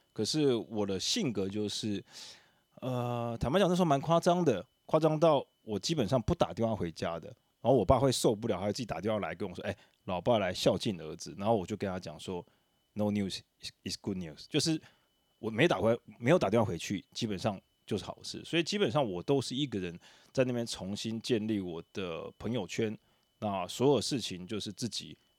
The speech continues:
处理，或者是找朋友一起解决这样。所以我觉得可能跟性格有关系吧，因为刚好是我本来就蛮独立的，所以我去那边并没有，呃，觉得有什么说你需要学会独立这件事情。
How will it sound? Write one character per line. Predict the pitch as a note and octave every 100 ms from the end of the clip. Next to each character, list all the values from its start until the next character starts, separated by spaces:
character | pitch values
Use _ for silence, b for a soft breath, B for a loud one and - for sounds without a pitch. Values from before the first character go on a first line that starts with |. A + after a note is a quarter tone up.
| _
处 | - G2 A2+
理， | G#2+ -
或 | -
者 | G#2 F2+
是 | - G#2+ F#2+ _ _
找 | - F2
朋 | F#2+
友 | G2 F2
一 | -
起 | - E2 -
解 | -
决 | - - -
这 | -
样。 | - -
所 | C#3+
以 |
我 | B2 A2
觉 | G#2+
得 | G3
可 | D3
能 | A#2+
跟 | D#3+
性 | D#3 - G#3
格 | F#2 F#2
有 | F#2 E2+
关 | F2 F2+
系 | F#2 G2
吧， | E2+
因 | A#2
为 | D3+
刚 | D#3 D#3
好 | B2+
是 | F#2 C3 B B B
我 | A2+
本 | A#2+ - F#2
来 | F2
就 | F#2 B2+
蛮 | F#2 F2
独 | - E2
立 | F#2 F#2
的， | D#2 -
所 | - A2+
以 |
我 | A#2 F2
去 | - D#3
那 | B2
边 | A2+ A2 -
并 | D#3
没 | G#2+ F#2
有， | G2+ F#2 - B B B B B -
呃， | B2 A#2+ A2+ G#2+ G#2
觉 | - A#2
得 |
有 | B2 A#2
什 | - F#2+
么 | F2+ F2
说 | - A2 G#2+
你 | G2 F2+
需 | - B2
要 | C3+ B2
学 | - F#2
会 | F2+ D3
独 | - F2
立 | F2+
这 | F#2
件 | E2+
事 | E2 F2
情。 | - -